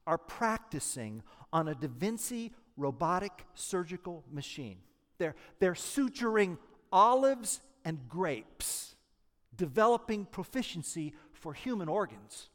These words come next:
Yeah. At this very moment. At this very moment, a, a student pilot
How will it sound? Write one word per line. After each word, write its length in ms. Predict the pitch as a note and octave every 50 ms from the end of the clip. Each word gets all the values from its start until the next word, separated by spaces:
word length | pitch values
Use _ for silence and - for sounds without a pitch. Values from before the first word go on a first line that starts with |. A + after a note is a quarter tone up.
| _ _
Yeah. 100 | - C3 - - _ _ _ _ _ _ _ _ _ _ _ _ _ _ _ _ _ _ - -
At 80 | F#3
this 140 | - G3+ -
very 180 | - G3 F#3 F#3
moment. 300 | F#3+ F3+ E3 C3+ - -
At 120 | D#3+ -
this 140 | G3+ G3 -
very 200 | - G3+ G3 G3
moment, 340 | G3 G3 G#3 G#3 A3 A3+ G3+ - - - - - -
a, 180 | F#3 F#3+ - F#3+
a 40 |
student 540 | F#3+ - - - - A#3+ A#3 G#3+ A#3 A3+ _ -
pilot 680 | - - - G#3+ A3+ A3+ A3+ G3+ D3+ G3 - - -